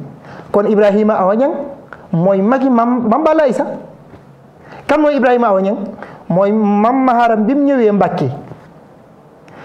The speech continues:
ba buur bi Amari Ndeela mayoon ko dëkk boobu ñuy wax Mbàkke, xew-, Mbàkke Bawal. Ca xew-xew ba amoon, xam ngeen ne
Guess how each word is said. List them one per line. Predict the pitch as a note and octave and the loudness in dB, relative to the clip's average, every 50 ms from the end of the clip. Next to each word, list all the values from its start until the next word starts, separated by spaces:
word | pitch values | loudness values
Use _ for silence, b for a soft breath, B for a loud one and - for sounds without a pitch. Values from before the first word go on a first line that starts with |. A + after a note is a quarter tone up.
| B B B B - - - | B B B B -20 -10 -6
ba | - D3 E3 A3+ C4 C4+ | -2 0 2 2 2 2
buur | A#3 A3 A#3+ D4+ D#4 D4 | 2 2 2 2 2 2
bi | B3 C#4 | 0 0
Amari | C4 - C4 C4 C4 B3 B3 A#3+ A#3+ | 0 0 0 2 2 2 2 2 0
Ndeela | A3+ A3+ A3+ A3 G#3 G#3 G3+ | 2 2 2 2 2 2 2
mayoon | G3+ G#3 A3+ A#3 B3 B3 A#3+ A#3 A3+ A3 | 2 2 2 2 2 2 2 0 0 0
ko | A#3+ G#3+ | -2 -2
dëkk | G3 F#3 G#3+ G#3+ G#3+ G#3+ | 0 0 -2 -2 -2 -2
boobu | F#3 G#3 G3+ G3 A#3 | 0 0 0 0 0
ñuy | A#3+ A3 A3+ G#3+ | 0 0 0 0
wax | G#3 F#3+ - | 0 0 0
Mbàkke, | F3+ E3+ D3+ - - D3 C#3 - | -2 -2 -2 -2 -4 -6 -6 -4
xew-, | - F3 F3 - - - | -4 -4 -4 -4 -4 -2
Mbàkke | F3+ G3 G#3 G#3 - F#3+ | 0 0 0 0 0 0
Bawal. | F3 E3+ D#3+ C#3+ - - - - - - - - - - - - - - B B B B B B B B | 2 2 0 0 -2 -6 -8 -10 -14 -16 -20 -20 -20 -20 -20 -20 -20 -20 B B B B B B B B
Ca | - - G3 | -2 -2 0
xew-xew | - - A#3 A#3 A3+ A#3 A#3 | 2 0 0 0 0 0 0
ba | B3 D4 C#4+ D4 | 0 0 0 0
amoon, | B3 G3 D#3 C3+ B2+ D#3 - - - - - - - - - - - - - | 0 0 0 -2 -4 -6 -10 -12 -16 -20 -20 -20 -20 -20 -20 -20 -20 -14 -4
xam | - G3 G#3 A3 | -2 -2 0 2
ngeen | A3 B3 A#3 A3 | 2 2 2 2
ne | A#3+ | 0